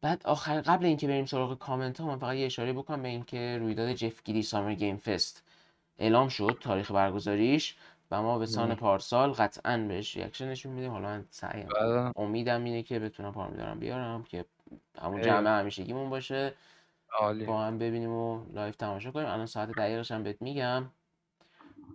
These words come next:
Speaker 1: یه دقیقه تو دانلود باز کنم. اوکی.
Speaker 2: دیگه تقریباً حضور کالیستو پورتوگل تو اون رویداد صد درصد دیگه.
Speaker 1: آره،
Speaker 2: اینجوری
Speaker 1: حضور به نظرم خیلی، پارسال که ببین،
Speaker 2: آره.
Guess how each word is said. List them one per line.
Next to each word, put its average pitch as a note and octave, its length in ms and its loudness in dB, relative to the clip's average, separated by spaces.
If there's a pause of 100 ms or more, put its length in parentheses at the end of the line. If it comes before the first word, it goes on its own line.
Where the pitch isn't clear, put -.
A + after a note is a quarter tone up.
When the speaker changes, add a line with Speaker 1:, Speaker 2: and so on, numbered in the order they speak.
(880)
Speaker 1:
یه - 140 -16
دقیقه G#2 680 -12
تو - 140 -18
دانلود - 420 -14 (800)
باز - 360 -20
کنم. - 160 -16
اوکی. - 180 -20 (280)
Speaker 2:
دیگه A2+ 200 4
تقریباً B2 420 10 (220)
حضور A2+ 340 6
کالیستو A2+ 460 6
پورتوگل A2 460 2
تو A2+ 120 -4
اون A2 100 0
رویداد A2+ 300 4
صد - 280 4 (120)
درصد E2 440 2
دیگه. F#2 240 -8 (320)
Speaker 1:
آره، F#3 120 -4
Speaker 2:
اینجوری A2 240 0 (120)
Speaker 1:
حضور F3 180 2
به G3+ 60 6
نظرم G3+ 360 8
خیلی، C3 540 8
پارسال D3+ 500 8
که G3 160 6
ببین، E3+ 360 8
Speaker 2:
آره. F#2+ 180 0